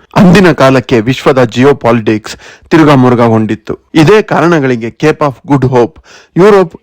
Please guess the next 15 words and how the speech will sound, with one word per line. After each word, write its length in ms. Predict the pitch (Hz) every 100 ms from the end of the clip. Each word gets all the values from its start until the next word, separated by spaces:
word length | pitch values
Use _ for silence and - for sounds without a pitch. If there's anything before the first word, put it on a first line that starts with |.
| 135
ಏಷ್ಯಾ 360 | 170 - 185
ಸಂಪರ್ಕದ 640 | 170 165 139 151 - 131 117
ಬಾಗಿಲು 540 | 107 117 147 165 165
ಎಂದು 300 | 139 113 127
ಪರಿಚಿತವಾಗಿದೆ. 880 | - 127 117 135 131 117 110 98 - _ -
ಇನ್ನು 220 | 175 139
ಸ್ನೇಹಿತರೆ, 680 | - 147 151 127 113 101 _
Cape 200 | 175 185
of 300 | 180 165 -
Good 200 | 139 156
Hope 280 | 151 113 - -
ಶತಮಾನಗಳ 640 | 143 170 170 165 156 139
ಕಾಲ 340 | 127 123 120
ಭಯದ 400 | 104 110 120 120
ಸಂಕೇತವಾಗಿತ್ತು. 1000 | 113 120 117 139 135 120 107 104 - -